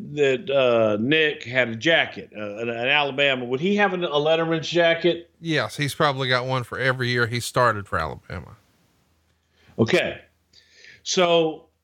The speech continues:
Speaker 1: what if somebody from, I don't know, the great state of Texas, University of Texas, let's say they stole that jacket.
Speaker 2: Right.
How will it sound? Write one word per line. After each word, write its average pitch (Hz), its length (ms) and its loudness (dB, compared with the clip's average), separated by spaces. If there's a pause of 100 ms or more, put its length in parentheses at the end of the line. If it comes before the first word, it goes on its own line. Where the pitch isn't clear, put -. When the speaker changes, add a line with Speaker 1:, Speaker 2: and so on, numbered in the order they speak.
Speaker 1:
what 370 240 2
if 320 120 -2
somebody 208 840 2 (340)
from, 165 760 2 (1400)
I 143 120 2
don't 123 120 0
know, 117 260 -2
the 117 80 -10
great 143 260 0
state 143 360 0
of 123 60 -14
Texas, 131 460 -2
University 123 500 -4
of 110 40 -10
Texas, 120 440 0
let's - 160 -4
say 147 160 -2
they 143 180 -2
stole 165 420 0
that 117 180 0
jacket. 104 580 -4
Speaker 2:
Right. 117 280 -8